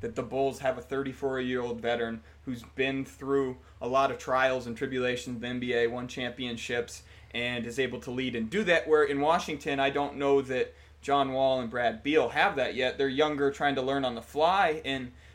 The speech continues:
maybe that's even a parallel to the, the Jimmy Butler, Derrick Rose last year, where, um, they were learning on the fly a little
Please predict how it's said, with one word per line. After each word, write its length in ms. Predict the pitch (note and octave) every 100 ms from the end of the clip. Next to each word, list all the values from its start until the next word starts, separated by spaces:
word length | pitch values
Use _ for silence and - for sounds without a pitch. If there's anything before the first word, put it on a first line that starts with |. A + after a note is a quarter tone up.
| -
maybe 480 | B2+ E3 G#3 A3 G3
that's 260 | E3 E3
even 220 | E3+ D3+ C#3+
a 40 |
parallel 560 | E3 D3 C#3 C3+ C3+ C3+
to 160 | C#3+
the, 280 | B2 B2+ A#2
the 100 | B2+
Jimmy 240 | B2 C3 B2
Butler, 400 | C3 - B2 A#2+
Derrick 360 | C3 A#2 A2+
Rose 340 | C3 D#3 E3+ C#3
last 360 | B2+ B2+ -
year, 180 | C3 B2+
where, 360 | B2 A#2+ A#2 - - - -
um, 460 | A#2 A#2+ A#2 A2 -
they 120 | C3
were 180 | D3 C3+
learning 360 | B2+ C3+ C3 B2
on 100 | A#2
the 40 |
fly 260 | A2 C3 B2+
a 80 |
little 120 | B2